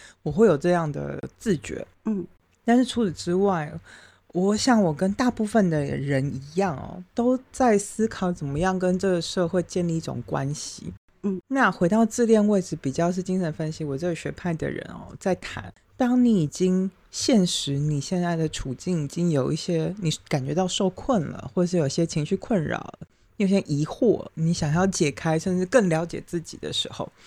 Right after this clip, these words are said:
Speaker 1: 我们得从一个比较原始的位置、原初的位置开始讲，所以会叫做自恋位置。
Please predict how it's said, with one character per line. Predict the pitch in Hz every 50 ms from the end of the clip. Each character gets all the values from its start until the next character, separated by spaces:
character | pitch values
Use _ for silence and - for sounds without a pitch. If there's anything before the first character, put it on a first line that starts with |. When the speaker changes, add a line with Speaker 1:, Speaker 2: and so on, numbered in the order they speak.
| - - - _ _ _ _
Speaker 1:
我 | - 180
们 | 190 214 240 247
得 | 233 190 160
从 | - - - 160 151 151
一 | 160 165
个 | 165 175 165
比 | - 135
较 | - 180 185 175
原 | 175 156 160 151 147 175
始 | 190 - - - 156 135
的 | 139 135
位 | 139 147 160 151 143
置、 | 139 - - -
原 | 165 165 170 180 185
初 | - - 214
的 | 185 180 175
位 | 185 175 165
置 | - - -
开 | - - 160 151
始 | - - 135
讲， | 139 - - - - - - - - - _
所 | - - 185
以 | 180 160
会 | 147 160 165 156
叫 | - - 151 139 135
做 | 139 143 135 139 - - - - _ _ _ _ _
自 | - - 185
恋 | 160 156 151 143 143
位 | 139 135 - -
置。 | - - -